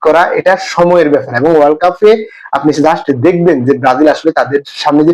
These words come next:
পরীক্ষাটা দিতে হয় সেটা কতটা কঠিন। So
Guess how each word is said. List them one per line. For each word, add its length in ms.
পরীক্ষাটা 420
দিতে 260
হয় 100
সেটা 220
কতটা 240
কঠিন। 300
So 60